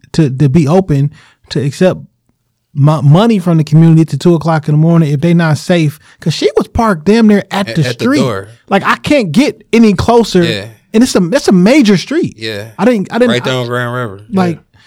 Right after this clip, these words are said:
Speaker 2: So, yeah, and, and that, and that's the thing. When we think about a lot of these situations that happen with innocent people, right?
Speaker 1: Yeah.
Speaker 2: So once again, when I speak on,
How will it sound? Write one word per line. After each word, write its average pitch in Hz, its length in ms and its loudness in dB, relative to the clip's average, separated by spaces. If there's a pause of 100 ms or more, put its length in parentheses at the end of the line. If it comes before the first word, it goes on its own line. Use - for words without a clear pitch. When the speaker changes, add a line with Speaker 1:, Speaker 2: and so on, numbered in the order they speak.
(140)
Speaker 2:
So, 101 560 -10 (640)
yeah, 113 500 -6
and, 110 100 -12
and 107 200 -12
that, 113 200 -10
and 104 160 -10
that's 127 180 -4
the 113 60 -8
thing. 120 340 -6
When 104 120 -8
we 107 120 -10
think 120 220 -8
about 101 340 -6 (1120)
a 98 40 -8
lot 104 220 -4
of 104 60 -10
these 101 420 -12 (300)
situations 104 760 -8
that 98 160 -6
happen 101 320 -8
with 95 180 -10
innocent 107 400 -8
people, 92 280 -16
right? 95 320 -12
Speaker 1:
Yeah. 143 220 0
Speaker 2:
So 101 180 -6
once 104 260 -10
again, 104 340 -10
when 98 100 -12
I 101 120 -8
speak 101 360 -12
on, 101 220 -14